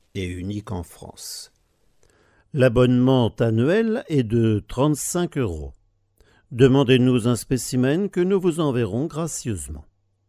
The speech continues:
Nous avons également mis en place un abonnement numérique. Tous les prix de nos multiples options sont dûment affichés sur notre site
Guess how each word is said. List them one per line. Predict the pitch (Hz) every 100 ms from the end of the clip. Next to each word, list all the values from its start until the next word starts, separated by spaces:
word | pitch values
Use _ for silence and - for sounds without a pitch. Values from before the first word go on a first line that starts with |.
| _ _ _ _ -
Nous | 110
avons | 123 123
également | 113 107 104 113 175
mis | 165 127
en | 123 120
place | 143 196 -
un | 170 156
abonnement | 139 139 117 120 165 143
numérique. | 120 160 131 117 80 - - 76 - _ _ _ _ _ _ _ _ _
Tous | - 262
les | 247
prix | - - 147 165 156
de | 131
nos | 117 107
multiples | 110 120 - 208 190 151 104
options | 123 143 - 208 214
sont | - 170 147
dûment | 127 156 160 170
affichés | 156 131 127 - 151 190
sur | 202 160 131 104
notre | 110 107 110 - 107
site | - - 185 -